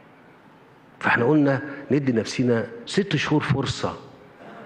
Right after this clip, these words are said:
لازم الأسعار فيها على الأقل السلع الأساسية اللي هي بتمس حاجات الناس الأساسية تبقى متوفرة بالسعر ده. بنحاول نعمل ده، لكن لازم تكونوا عارفين إن على سبيل المثال إحنا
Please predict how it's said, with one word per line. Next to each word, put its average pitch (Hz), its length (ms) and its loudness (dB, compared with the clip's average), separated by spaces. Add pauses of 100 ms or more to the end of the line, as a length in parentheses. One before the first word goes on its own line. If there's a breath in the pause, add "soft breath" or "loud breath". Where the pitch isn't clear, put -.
(600)
لازم 113 320 2
الأسعار 110 420 0
فيها 98 440 -2 (340 loud breath)
على 208 140 2
الأقل 147 280 4
السلع 127 380 2
الأساسية 110 460 0
اللي 113 120 2
هي 120 80 2
بتمس 131 420 0
حاجات 127 400 2
الناس 123 520 -2 (180 loud breath)
الأساسية 131 540 0
تبقى 110 420 0 (360 loud breath)
متوفرة 107 600 2 (320)
بالسعر 87 420 -2
ده. - 200 -8 (840 loud breath)
بنحاول 110 440 2
نعمل 98 240 -2
ده، 104 80 0
لكن 113 240 0
لازم 127 220 2
تكونوا 123 280 2
عارفين 104 380 -4 (1000 loud breath)
إن 107 280 4
على 107 280 2
سبيل 143 340 2
المثال 123 420 0 (1080 loud breath)
إحنا 113 440 2